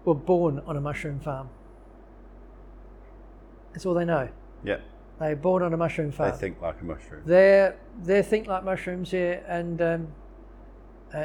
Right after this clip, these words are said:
Speaker 1: and they eat their fair share of mushrooms, and they're on these powders too. They
Speaker 2: Hmm.
Speaker 1: know what we're about. So they're all tuned in to what we're doing. And, um, so we're not gonna run out.
Speaker 2: Yep.
Speaker 1: Um, and, uh,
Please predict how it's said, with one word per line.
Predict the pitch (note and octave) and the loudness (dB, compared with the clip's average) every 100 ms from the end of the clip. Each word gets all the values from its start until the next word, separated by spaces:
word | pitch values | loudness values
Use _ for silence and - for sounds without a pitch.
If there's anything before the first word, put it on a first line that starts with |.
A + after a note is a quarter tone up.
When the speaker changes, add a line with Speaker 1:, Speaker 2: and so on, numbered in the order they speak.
| - | -4
Speaker 1:
and | E3 D#3+ | -4 -2
they | D#3+ | -4
eat | F#3+ F#3 | -4 -6
their | F3+ E3 | -2 0
fair | E3+ D#3+ | 2 0
share | F3 | 2
of | D#3 | 0
mushrooms, | E3 - D3+ D3+ - - - - - | -2 -6 -10 -10 -18 -20 -20 -20 -12
and | D#3 D3+ | -8 -4
they're | D3+ | -4
on | D#3+ D3+ D3 | -4 -6 -6
these | D3 C#3+ | -6 -6
powders | C#3+ C#3+ C3+ - | -8 -8 -10 -12
too. | - C3+ B2 - - - | -10 -8 -8 -14 -20 -10
They | C#3+ D#3+ | -6 -4
Speaker 2:
Hmm. | |
Speaker 1:
know | D#3+ D3+ | -2 -2
what | D3 | -2
we're | D#3+ | -2
about. | C#3+ C#3 B2 - - - - - - - - - - - - | -4 -4 -6 -10 -20 -20 -20 -20 -20 -20 -20 -20 -20 -20 -20
So | - D3+ | -10 -4
they're | D3 D#3 | -2 2
all | F#3 G#3+ | 2 2
tuned | - A3+ G#3 | 0 -2 2
in | F#3 F#3 F3 | 0 0 -6
to | D#3 | -2
what | F3 E3+ | -2 0
we're | |
doing. | D#3+ E3+ C3+ A#2+ - - - - - - - - - - | 2 2 0 -8 -20 -20 -20 -20 -20 -20 -20 -20 -16 -6
And, | D3+ D3+ D3+ D3+ | -4 -2 -4 -4
um, | D#3 D3+ D3+ D3+ - - - - - | -2 -2 -2 -8 -16 -20 -20 -20 -14
so | - D#3+ | -2 0
we're | E3 | 2
not | F#3 | 0
gonna | F3 | 0
run | F3 E3+ | 0 0
out. | D#3 C3+ - - - - - | -2 -4 -8 -20 -20 -16 -12
Speaker 2:
Yep. | - - - - - - - - - - - - - | -10 -12 -20 -20 -20 -20 -20 -20 -20 -20 -20 -20 -10
Speaker 1:
Um, | D#3 D3+ D3+ D3+ D#3 - | -6 -4 -4 -6 -10 -12
and, | E3+ D#3 D#3 D3+ | -6 -4 -4 -2
uh, | D3+ D3+ | -2 -2